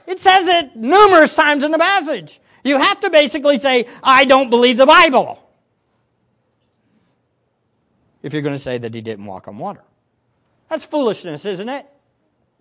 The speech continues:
But that's what hearts do when it's lost. It rejects the truth. It's clear Jesus was walking on the water out on the Sea of Galilee.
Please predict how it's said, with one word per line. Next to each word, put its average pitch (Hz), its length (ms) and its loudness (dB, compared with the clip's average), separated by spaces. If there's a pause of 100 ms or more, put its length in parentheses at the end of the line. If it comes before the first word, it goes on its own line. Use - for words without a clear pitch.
(1000)
But 147 80 -18
that's 131 220 -12
what 131 100 -12
hearts 123 300 -14
do 139 280 -12
when 110 220 -20
it's - 480 -20 (320)
lost. - 640 -8 (1160)
It - 80 -20
rejects 107 420 -16
the - 80 -20
truth. 101 420 -18 (1700)
It's - 100 -20
clear 170 380 -8
Jesus 123 400 -20
was 120 100 -14
walking 135 340 -6
on 135 140 -10
the 131 80 -14
water 151 400 -6 (1300)
out 131 160 -12
on 156 120 -12
the 160 60 -16
Sea 156 200 -14
of 156 100 -14
Galilee. 104 500 -16